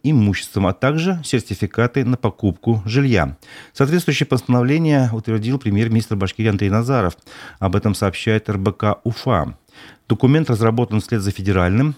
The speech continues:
постановлением о предоставлении регионам субсидий на эти цели. То есть деньги на эти цели будут выделяться из, э, Федерального фонда развития территорий. А, номинал сертификатов для одиноких на покупку жилья будет составлять,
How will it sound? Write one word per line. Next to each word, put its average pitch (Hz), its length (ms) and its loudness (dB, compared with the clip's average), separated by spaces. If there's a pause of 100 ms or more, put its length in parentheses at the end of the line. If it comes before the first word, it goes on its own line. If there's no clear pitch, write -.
(120)
постановлением 139 880 0
о 151 80 -4
предоставлении 113 640 0
регионам 104 340 0
субсидий 98 520 -2
на 95 100 4
эти 87 160 -4
цели. 98 320 0 (320)
То - 80 0
есть 120 120 4
деньги 135 360 0
на 107 360 2
эти 101 140 -6
цели 147 260 -4
будут 113 280 -4
выделяться 104 580 -2 (440)
из, 110 440 -2
э, 98 480 0 (160)
Федерального 113 640 0
фонда 120 300 -2
развития 104 440 -2
территорий. 104 640 -2 (960)
А, 95 160 4
номинал 135 440 4
сертификатов 120 680 -6
для 110 140 0
одиноких 127 500 -2
на 110 380 2
покупку 107 500 -6
жилья 110 360 0
будет 104 260 -4
составлять, 98 640 -4